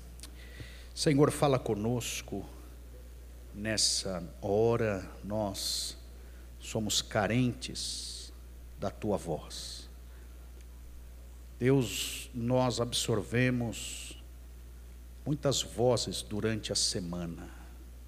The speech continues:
Fomos influenciados por tantas outras, mas nesta manhã nós queremos ouvir a tua voz.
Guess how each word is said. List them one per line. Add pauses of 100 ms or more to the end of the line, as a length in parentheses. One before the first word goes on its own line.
(1400)
Fomos
influenciados
por
tantas
outras, (1200)
mas
nesta
manhã
nós
queremos
ouvir
a
tua
voz.